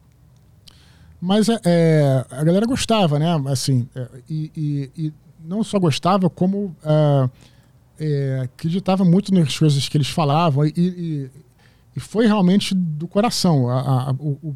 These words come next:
o Nerdcast que a gente fez, o, o, o, o programa que a gente fez sobre o Batalha do Apocalipse, que é esse meu primeiro livro, é, eles falaram muito bem do livro e tal, porque eles real-, não é porque era propaganda, era propaganda também,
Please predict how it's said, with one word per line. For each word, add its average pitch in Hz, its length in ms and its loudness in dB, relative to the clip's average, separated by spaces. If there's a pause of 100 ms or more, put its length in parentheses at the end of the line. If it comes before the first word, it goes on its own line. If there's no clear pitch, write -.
(120)
o 156 40 -6
Nerdcast 180 460 0
que 170 60 0
a - 20 4
gente 156 160 0
fez, 175 460 0
o, 143 140 -6 (140)
o, 151 100 -12
o, 127 360 -8 (560)
o - 60 -12
programa 151 280 2
que 170 80 0
a 165 40 4
gente 147 100 0
fez 139 200 0
sobre 196 300 2
o 147 40 4
Batalha 139 300 0
do 139 60 0
Apocalipse, 139 520 0
que - 80 -2
é - 20 2
esse - 120 -4
meu 139 100 2
primeiro 131 240 2
livro, 143 400 2 (800)
é, 135 420 2 (400)
eles 151 140 -16
falaram 202 260 2
muito 180 400 4
bem 160 220 2
do 139 80 2
livro 143 380 2
e - 20 -2
tal, 160 160 0
porque - 180 -4
eles 202 120 -2
real-, 214 120 2
não 170 340 -2
é 226 40 0
porque - 240 -4
era 165 140 2
propaganda, 139 520 0
era 156 80 2
propaganda 165 380 0
também, 151 400 2